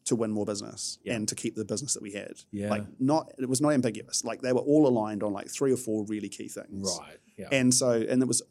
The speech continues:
Speaker 1: those things were not trivial. They were quite significant initiatives, but it was really obvious what needed to be built. Um, and so the whole team, it was really easy to align the team 'cause it was like, everyone's telling us we need these three things.
Speaker 2: Yeah,
Speaker 1: So we need to
Speaker 2: yeah.
Speaker 1: go really hard after these three things.
Speaker 2: Yep,
Speaker 1: And
Speaker 2: yep.
Speaker 1: at the same time,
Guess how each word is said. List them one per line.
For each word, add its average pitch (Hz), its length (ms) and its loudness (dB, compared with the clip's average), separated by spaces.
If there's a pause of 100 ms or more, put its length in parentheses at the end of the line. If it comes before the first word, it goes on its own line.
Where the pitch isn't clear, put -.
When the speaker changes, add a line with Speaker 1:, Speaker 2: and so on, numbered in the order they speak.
Speaker 1:
those 123 220 2
things 117 220 -2
were 107 60 -2
not 117 200 -4 (140)
trivial. 117 400 0
They 120 100 -2
were 107 120 -6 (260)
quite - 200 -2
significant 113 520 -4
initiatives, 113 680 -2 (320)
but 127 100 6
it - 20 8
was 127 140 6
really 151 180 10
obvious 120 340 2
what 117 120 -6
needed 117 160 -2
to - 80 -4
be 113 80 -2
built. 139 320 -4 (480)
Um, 127 240 6
and 127 100 2
so 143 80 2
the 127 80 0
whole 151 180 2
team, 110 400 -4
it 131 60 0
was 127 140 2
really - 140 4
easy 127 220 6
to 104 80 2
align 107 140 -4
the - 80 -6
team 120 240 0
'cause 117 100 -8
it 123 40 -2
was 117 80 -2
like, 107 220 -6 (320)
everyone's 165 360 8
telling 117 180 0
us 110 160 -4
we 123 80 0
need 113 160 -2
these 123 220 2
three 110 120 -6
things. - 560 -12
Speaker 2:
Yeah, 117 120 0
Speaker 1:
So 120 340 2
we 135 140 2
need 127 80 4
to 127 80 2
Speaker 2:
yeah. 120 160 2
Speaker 1:
go - 0 -
really 123 240 2
hard 120 240 0
after 110 160 -2
these 117 160 0
three 117 140 -4
things. 202 460 -2
Speaker 2:
Yep, 156 200 -4 (120)
Speaker 1:
And 131 100 2
Speaker 2:
yep. 123 80 4
Speaker 1:
at - 20 -4
the - 40 2
same 135 220 2
time, 120 400 -2